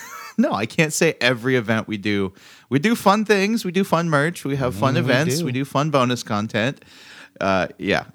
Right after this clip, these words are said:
Speaker 1: Anyways, it's more of this silly goose time. So if you want more of it, it's like a buck a week at the minimum. You can donate more. It helps keep this show going. It funds the beers,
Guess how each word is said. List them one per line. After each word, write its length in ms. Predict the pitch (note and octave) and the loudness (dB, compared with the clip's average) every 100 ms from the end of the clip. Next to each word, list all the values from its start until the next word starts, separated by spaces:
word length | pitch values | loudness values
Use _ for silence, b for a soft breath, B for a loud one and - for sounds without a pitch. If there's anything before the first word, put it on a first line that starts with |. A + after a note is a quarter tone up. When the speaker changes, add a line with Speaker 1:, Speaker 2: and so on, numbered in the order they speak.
| - | -8
Speaker 1:
Anyways, 500 | - A#2 F2+ D#2+ F2+ | -2 0 0 -2 -4
it's 200 | - A#2 | -4 -4
more 180 | C3+ C#3 | 0 0
of 80 | B2 | 2
this 180 | A#2 G#2 | 0 -2
silly 280 | - F#2+ F2 | -4 -4 -4
goose 180 | F2 | -6
time. 260 | - D#2+ D#2 | -6 -6 -6
So 140 | - | -6
if 100 | F#2+ | -6
you 60 | B2 | -2
want 180 | B2+ G2+ | -2 0
more 160 | G2 | 0
of 100 | G2 | 0
it, 120 | F#2+ F2 | 0 -2
it's 100 | A#2 | -4
like 80 | |
a 60 | G#2 | -6
buck 260 | F2+ F#2+ - | -2 -2 -2
a 40 | |
week 260 | F2+ F#2+ - | -4 -4 -6
at 120 | - | -8
the 60 | |
minimum. 420 | F2+ A#2 B2 B2 A2 | -2 0 0 -2 -4
You 100 | F#2+ | -6
can 160 | F#2+ | -6
donate 340 | F#2 F#2 F2 D2 | -2 -2 -2 -4
more. 380 | G2+ G#2+ G#2+ - | -2 0 -2 -4
It 140 | F2+ | -8
helps 260 | G2 D#2+ - | -8 -10 -10
keep 220 | G2 - | -10 -8
this 100 | F#2 | -8
show 240 | - F2+ | -6 -6
going. 400 | E2+ G2 F#2+ F#2+ | -4 -2 -2 -2
It 160 | E2+ - | -6 -8
funds 320 | F#2+ F2+ F2 | -6 -4 -6
the 80 | - | -8
beers, 480 | - A2 A2 G#2+ | -4 0 0 -2